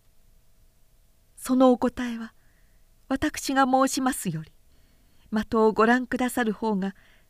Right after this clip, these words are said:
よくお分かりあそばしましょう。」「何、的を見ろというか。」「どなたか、私の的をこれへお持ちくださいませ。」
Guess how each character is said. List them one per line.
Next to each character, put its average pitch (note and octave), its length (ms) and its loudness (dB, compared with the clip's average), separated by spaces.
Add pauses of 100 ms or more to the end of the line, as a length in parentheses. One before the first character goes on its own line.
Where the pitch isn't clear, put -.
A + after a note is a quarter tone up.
よ D4 140 2
く A#3+ 160 0
お B3 60 4
分 C#4+ 120 -2
か D#4 140 2
り D4 100 4
あ C#4 60 0
そ D4 120 -2
ば C#4 120 4
し C4+ 100 -6
ま C4+ 140 -2
し - 160 -6
ょ C4 80 -10
う。」 - 60 -18 (1400)
「何、 E3 380 -2 (640)
的 A#2 400 -4
を G3 160 10
見 G#3+ 160 10
ろ G#3 140 12
と F#3+ 120 6
い F#3+ 120 8
う F3 100 8
か。」 - 180 -16 (1600)
「ど D#4 140 4
な D4 120 0
た - 140 -10
か、 - 220 -14 (600)
私 C#4 440 -4
の C4 120 2
的 C4+ 220 -4
を C#4 180 -8 (440)
こ C4+ 120 2
れ C4+ 140 4
へ C#4 80 6
お C4+ 60 2
持 D4 120 0
ち - 120 -6
く E4 80 -4
だ D4+ 120 2
さ D#4 140 -2
い D4 80 -2
ま C#4+ 100 -4
せ。」 - 240 -12